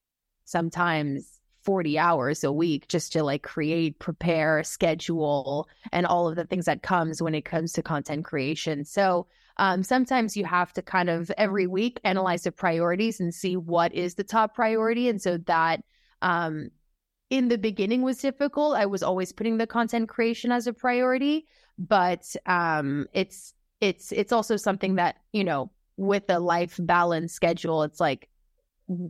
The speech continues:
it's sometimes I, I'm able to fit it in more and sometimes I'm not. And, um, at the end of the day, I'm, I'm really, like, proud with what I do put out there. So that's for me what matters the most.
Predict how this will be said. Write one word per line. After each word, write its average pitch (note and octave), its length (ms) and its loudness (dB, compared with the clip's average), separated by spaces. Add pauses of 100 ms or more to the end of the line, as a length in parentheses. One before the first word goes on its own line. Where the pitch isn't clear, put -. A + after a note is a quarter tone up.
(260)
it's F#3 320 -2
sometimes F#3 500 2
I, E3+ 120 0 (120)
I'm E3+ 140 0
able E3+ 240 0
to E3 120 -4
fit F3 180 -2
it E3+ 100 -2
in D#3+ 140 0
more D#3 200 0
and D3 160 -2
sometimes E3 460 -4
I'm D3+ 140 0
not. C3+ 420 0
And, D3+ 360 -2
um, D#3 440 -2 (260)
at F3 140 -2
the F3+ 120 2
end E3 120 0
of E3 180 -6
the E3 80 -2
day, D#3 240 2
I'm, D3 180 0
I'm D#3+ 180 -2
really, D#3 180 0
like, D3+ 200 -2
proud D3+ 240 0
with C#3 140 -6
what D3+ 140 -2
I C#3 80 -2
do C3 180 -4
put D3+ 200 -4
out A2+ 180 0
there. G#2+ 220 0
So C#3+ 400 0 (280)
that's F3 340 0
for - 160 -2
me D#3 180 -2
what D#3 200 0
matters C3 400 -6
the E3 140 -4
most. - 500 -6